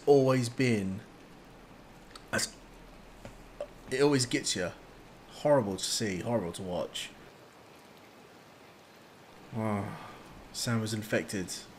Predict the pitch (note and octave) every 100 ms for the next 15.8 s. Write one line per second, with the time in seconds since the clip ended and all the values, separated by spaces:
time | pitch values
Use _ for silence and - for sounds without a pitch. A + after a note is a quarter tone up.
0 | - - - - - - - - - B2
1 | - G#2+ A2 A#2+ A#2 A2+ B2+ A#2 G#2+ G#2
2 | - A#2+ - G#2 G2+ - G#2+ G#2 G2+ G2+
3 | - - - - G#2 G2 - A2 - G2+
4 | F#2 F#2+ G#2 G2+ - A2+ G#2+ - G2+ F2+
5 | - G#2+ F2+ E2+ G#2 G#2 G#2+ F2+ F#2 F#2
6 | - G#2 G#2 F2+ E2+ - - - - -
7 | - - - - - - - - - -
8 | - - - - - - - - - -
9 | - - - - - - - A#2 G#2 G2
10 | G#2+ - - - - - A2 G#2+ - D#3
11 | D3+ C#3+ - - - - D3 C3 A#2 G2+
12 | G#2 A2 G2 - A#2+ A2 G2 F#2+ G#2 -
13 | F2 G#2 F#2+ F#2+ G#2+ G2 F#2+ - F#2 F#2
14 | F#2+ G2+ - A2+ F#2 - G2 F#2+ F2 -
15 | G2 F2+ F2 D#2 - F2 D#2